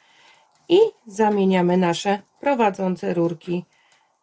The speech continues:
w przeciwną stronę. Kolejną rurkę stawiamy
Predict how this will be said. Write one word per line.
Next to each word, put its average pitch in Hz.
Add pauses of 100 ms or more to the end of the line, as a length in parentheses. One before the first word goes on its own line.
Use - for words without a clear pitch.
(1120)
w -
przeciwną 165
stronę. 180 (420)
Kolejną 170
rurkę 175
stawiamy 165